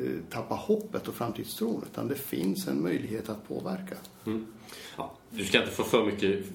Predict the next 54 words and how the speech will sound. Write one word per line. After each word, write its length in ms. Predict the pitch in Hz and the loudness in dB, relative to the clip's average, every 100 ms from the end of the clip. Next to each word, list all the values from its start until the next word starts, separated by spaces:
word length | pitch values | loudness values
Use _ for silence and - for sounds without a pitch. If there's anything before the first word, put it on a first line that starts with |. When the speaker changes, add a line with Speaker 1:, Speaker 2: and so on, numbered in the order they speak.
| 127 | 2
Speaker 2:
my-, 200 | 120 107 | 2 2
mycket 340 | 127 107 104 - | 2 2 2 2
tid 140 | 92 | 2
att 120 | 92 | 4
prata 400 | 98 90 92 92 | 4 2 4 4
Nacka-politik, 680 | 104 - - 107 104 143 127 | 2 2 2 4 4 4 4
men, 200 | 151 160 - - | 4 2 -2 4
men 240 | 143 151 | 4 6
om 100 | 156 | 2
du 80 | 151 | 2
ska 120 | - | 2
säga 320 | 156 147 143 | 6 6 6
n-, 300 | - 190 185 | 2 0 2
någon 280 | 175 165 123 | 4 6 6
sak, 320 | - 90 78 117 | 2 0 0 4
vad 180 | 135 | 4
skulle 220 | - 127 117 | 4 2 6
du 140 | 117 | 6
vilja 220 | 104 104 | 6 4
göra 260 | 110 98 90 | 6 6 4
i 60 | 95 | 4
Nacka 400 | 95 - 104 92 | 2 4 4 4
som 140 | - | 2
du 100 | 101 | 2
tycker 260 | 110 107 101 | 2 6 4
att 100 | 95 | 6
Moderaterna 500 | 95 101 90 - 107 | 6 6 4 2 2
inte 220 | 95 107 | 2 0
har 40 | |
gjort? 260 | 104 101 - - - - - | 0 -2 -8 -12 -12 -12 4
Speaker 1:
Det, 200 | 160 214 | 6 8
jag 220 | 208 202 | 4 4
tror 160 | 247 208 | 6 4
att 120 | 180 | 6
det 100 | 160 | 4
jag 260 | 156 160 | 6 6
vill 380 | 156 160 147 147 | 2 2 4 6
göra 280 | 151 143 151 | 6 4 4
här 280 | 151 170 156 | 4 4 6
är 220 | 127 131 | 4 4
inte 240 | 131 123 | 0 2
jätteovanligt 720 | 131 151 - 139 127 127 120 113 | 2 2 2 0 2 2 0 0
jämfört 340 | 117 110 117 | -2 0 -2
med 100 | 127 | 2
många 220 | 123 127 | 2 2
andra 300 | - 175 160 | 2 2 2
kommuner, 320 | 117 110 113 113 | 2 2 0 0
så 100 | 120 | -2
jag 80 | |
tror 100 | - | 0
många 240 | 135 135 135 | 2 2 0
kommer 240 | 135 127 | 2 4
att 40 | 123 | 4
ha 140 | 131 | 4